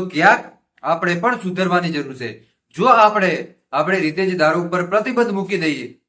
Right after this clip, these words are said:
તો દારૂવાળાના અડ્ડા ક્યાંથી ચાલશે? જો દારૂવાળાના અડ્ડા ઉપર ગ્રાહક જાય જ નહીં તો પછી દારૂવાળા દારૂ વેચવાનો બંધ કરી નાખશે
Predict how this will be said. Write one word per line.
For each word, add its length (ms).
તો 80
દારૂવાળાના 600
અડ્ડા 300
ક્યાંથી 300
ચાલશે? 360
જો 100
દારૂવાળાના 640
અડ્ડા 260
ઉપર 200
ગ્રાહક 320
જાય 260
જ 40
નહીં 260
તો 80
પછી 260
દારૂવાળા 540
દારૂ 260
વેચવાનો 380
બંધ 320
કરી 160
નાખશે 360